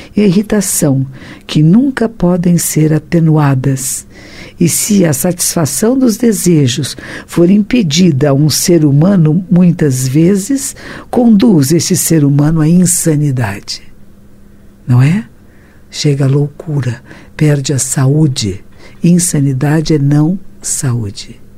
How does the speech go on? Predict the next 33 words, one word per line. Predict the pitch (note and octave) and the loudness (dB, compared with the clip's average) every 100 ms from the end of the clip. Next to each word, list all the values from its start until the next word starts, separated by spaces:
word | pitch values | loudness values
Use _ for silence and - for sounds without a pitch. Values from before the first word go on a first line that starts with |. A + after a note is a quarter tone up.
| - - - - - - - | -20 -20 -20 -20 -20 -20 -16
Se | - - E3 | -8 -2 0
isso | E3 E3+ | 0 -2
pode | - C#3+ D3+ | -2 0 0
acontecer | D3+ C3+ C3+ - D#3 | -2 0 -2 -2 -2
com | D#3+ | -4
cada | C3+ C#3 D3 | -4 -2 0
um | D3+ | 0
de | D3 D#3 | 0 0
nós, | C#3+ B2+ B2 - - - - - - - | 0 0 -2 -6 -8 -12 -20 -20 -20 -20
se | - D#3 | -10 -8
ficamos | - C3 D3 C#3+ C#3+ C3+ | -8 -6 -4 -2 -4 -4
na | C3+ | -4
rede | A#2 - D3 C#3+ - | -4 -2 -2 -2 -6
dos | C#3+ - B2 B2+ | -6 -6 -6 -4
desejos, | C#3 C3+ C3+ A#2+ A2+ - - - - - - - - - - | -6 -4 -4 -2 -4 -8 -8 -8 -8 -12 -20 -20 -20 -20 -4
no | D3 | -4
quero, | C3+ - D3+ D3 | -2 -2 -2 -2
quero, | - C#3 C3 | -4 -6 -6
quero, | B2 C3 B2+ | -4 -6 -6
quero, | - C3 B2 | -6 -8 -8
quero, | A#2+ B2+ A#2 | -10 -10 -10
quero, | - B2 A#2+ - | -12 -12 -12 -6
né? | F3 G#3+ - - - | -6 -6 -10 -20 -20
Quero | - C3+ B2+ | -4 -2 0
isso, | C#3+ C3 - | -2 -2 -4
quero | A#2+ | -4
aquilo, | A#2+ - E3 D3 | -4 -2 -2 0
e | |
na | C#3 | 0
hora | C3+ B2+ | 0 -2
que | |
eu | B2+ | -4
tenho, | B2+ D#3 D#3 E3 | -2 0 0 0